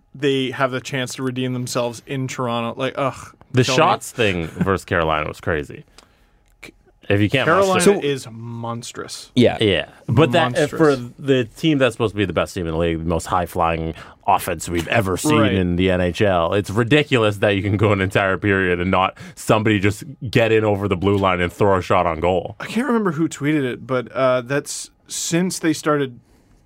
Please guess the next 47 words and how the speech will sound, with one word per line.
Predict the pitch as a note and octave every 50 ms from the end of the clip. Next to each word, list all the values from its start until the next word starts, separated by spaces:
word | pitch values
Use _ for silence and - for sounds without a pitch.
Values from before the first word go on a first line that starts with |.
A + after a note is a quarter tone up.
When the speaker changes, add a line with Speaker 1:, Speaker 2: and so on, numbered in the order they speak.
| _ _ _ _ _ _ _ _ _ _ _
Speaker 1:
tracking | - - - - C#3 C3+ C3+ C3+ B2+ - D#3 D3 C3+
it | C3 B2+
or, | B2+ B2+
like, | A#2+ A#2+ A#2 -
in | - D3+
the | D#3 C#3+
salary | - - - C3 B2+ B2+ B2+ B2 A#2
cap | - B2+ A#2+ A2 B2+
era | B2+ A#2+ A#2
or |
something | A2 - C3+ A#2+ A#2+
like | A#2+ A2+ A#2+
that, | B2 A2+ - - - - - - _ _
there's | - D3+ C3+ D#3+
only | E3 E3 E3 D#3
been | D#3 D3 C#3
twenty-three | - - - - - C#3+ D3+ D3 - - D3+ C#3 - - - C3 C3 C3 B2+ B2 A#2+ A#2 G#2+ - _ _ _ _
shotless | - - - D3+ C3 C3 - B2+ C3+ - -
periods. | - - C#3+ B2+ B2 A#2+ A#2 A#2 A#2+ - - F#3+ - _ _ _ _ _ _ _ _ _ _ _ _ _ - -
Speaker 3:
'Cause | - A#3 A#3+
it's | A3+ G3
hard. | G3 G#3 B3+ D4+ D#4 G3 A2+ - - - - - -
Speaker 2:
Yeah, | - E3 G3+
Speaker 3:
It's | - F4
a | C#4+ C4+
Speaker 2:
yeah. | D#4 D#4+ D#4+ - D#4+ D#4 C#4+ - -
Speaker 3:
little | E4+ F#4+ A4+
risk. | - - - C4+ - - - - A3 G#3+ G3 E3 - -
Like, | - G#4 A4
it's | A4+ G#4
easy | A4 A4+ A4+ G#4+ A#4
to | A4
get | G4 F4+
a | E4
shot | - - G#3+ F3+ D#3 -
through. | D3+ C3+ D3
Speaker 2:
Yeah. | D#3+ F3 E3+ D3 A#2+ - - - - -
Speaker 1:
Like, | A3 A#3 F#3
wire | F#3 F3+ G3+ G#3 A3 B3+ C4 C4 C#4
it | C#4 B3+ -
from | - A3+ A3+ A3+
your | G#3+ G3+ F#3+
own | F#3+ G#3 G#3 G3 F3+
blue | D#3+ D#3+ F3 F3+
line. | E3+ D#3+ D3 C3+ B2+
Speaker 2:
That's | C3 D#3+ A#3+
what | E4 B4